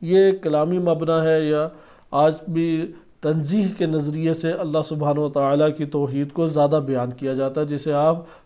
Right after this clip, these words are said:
तौहीद तंजीही कह सकते हैं। इरफान जो है वो तौहीद तंजीही को काफ़ी नहीं समझता, फ़लसफ़ा इरफान तौहीद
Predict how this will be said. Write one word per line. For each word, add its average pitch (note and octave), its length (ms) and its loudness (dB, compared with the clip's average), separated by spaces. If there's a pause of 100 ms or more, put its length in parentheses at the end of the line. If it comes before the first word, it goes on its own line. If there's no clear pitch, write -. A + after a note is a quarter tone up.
(120)
तौहीद D3+ 380 -4 (160)
तंजीही D#3+ 600 -2
कह C#3 200 -4
सकते A#2 320 -14
हैं। G2+ 180 -18 (2250)
इरफान G3+ 520 2
जो B3+ 180 2
है B3 100 2
वो B3+ 220 2
तौहीद G3+ 340 2 (140)
तंजीही G3 480 0
को A3+ 180 -2
काफ़ी D#3+ 340 2
नहीं F#3 160 2
समझता, A#2 460 -6
फ़लसफ़ा B2+ 520 -4
इरफान C#3+ 600 -2 (180)
तौहीद C#3 400 -4